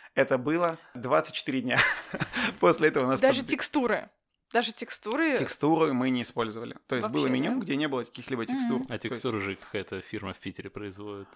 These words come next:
Speaker 1: Производство всё равно так или иначе либо Европа, либо Азия, и
Speaker 3: А,
Speaker 1: это
Speaker 3: или они
Speaker 1: занимается только
Speaker 3: перевозят просто.
Speaker 1: перефасовкой. А
Speaker 3: А.
Speaker 1: в России есть только агар-агар отечественный.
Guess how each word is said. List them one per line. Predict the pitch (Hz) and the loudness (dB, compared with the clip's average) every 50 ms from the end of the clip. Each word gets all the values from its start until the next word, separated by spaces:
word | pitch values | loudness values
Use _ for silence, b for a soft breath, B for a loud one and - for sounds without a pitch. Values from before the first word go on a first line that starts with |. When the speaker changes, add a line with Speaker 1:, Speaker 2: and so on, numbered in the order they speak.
| - _ | -16 _
Speaker 1:
Производство | - - 165 165 135 151 202 208 - - 131 | -2 0 0 0 2 2 0 0 0 -2 -4
всё | 113 151 | -2 0
равно | 151 170 175 | 2 2 2
так | 165 156 - | 0 0 -2
или | - 139 | -2 0
иначе | 147 151 139 - - | 0 0 0 0 0
либо | 131 139 131 | -2 0 0
Европа, | 135 127 131 127 147 139 - 123 | 0 2 2 2 2 2 2 0
либо | 117 123 120 117 123 - - | -2 0 2 2 2 2 4
Азия, | - 151 170 175 147 139 131 120 117 | 4 4 4 4 2 0 -2 -2 -2
и | - - 131 131 131 131 131 | -2 0 0 2 2 2 2
Speaker 3:
А, | 127 120 123 | 2 2 4
Speaker 1:
это | 123 123 120 | 4 4 4
Speaker 3:
или | 120 | 2
они | 120 117 | 2 2
Speaker 1:
занимается | 120 131 143 147 143 - | 2 2 4 4 4 4
только | - 98 92 139 | 2 0 0 0
Speaker 3:
перевозят | - 131 - - | -2 -2 -4 -4
просто. | - 127 123 - 131 123 - - | -4 -2 -2 0 0 -2 -2 -4
Speaker 1:
перефасовкой. | - - 123 - - | -8 -10 -10 -10 -6
А | - - 123 123 120 120 120 120 | -2 0 0 2 2 2 2 2
Speaker 3:
А. | 117 117 | 2 2
Speaker 1:
в | |
России | 123 143 139 - 156 156 151 147 139 131 127 | 0 0 -2 -2 -2 -2 -2 0 0 2 2
есть | 131 123 - - | 0 0 -2 -2
только | 139 127 123 - 131 127 123 120 117 117 117 117 120 123 127 127 - - | -2 -2 0 0 2 2 4 4 4 2 2 0 0 -2 -4 -6 -4 -2
агар-агар | - 135 117 131 139 131 127 120 147 160 - - | 0 2 4 6 6 6 6 4 4 2 2 -2
отечественный. | - - - 143 135 - - - - 135 131 131 131 | -6 -4 -4 -4 -4 -4 -6 -6 -6 -4 -4 -4 -6